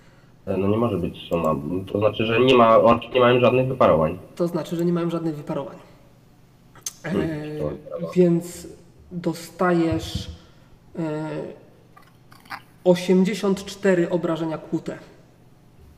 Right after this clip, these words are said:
Speaker 1: Mhm, i to wpisać w rana.
Speaker 2: W zakładce rany.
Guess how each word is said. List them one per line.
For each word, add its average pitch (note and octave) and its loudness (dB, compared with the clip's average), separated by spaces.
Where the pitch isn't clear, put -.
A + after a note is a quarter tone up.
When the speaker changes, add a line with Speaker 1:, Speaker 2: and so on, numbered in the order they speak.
Speaker 1:
Mhm, A2 -4
i G#2 -6
to B2 2
wpisać A#2 0
w A#2 2
rana. A#2+ 6
Speaker 2:
W E3+ -12
zakładce F3+ 0
rany. F3+ 0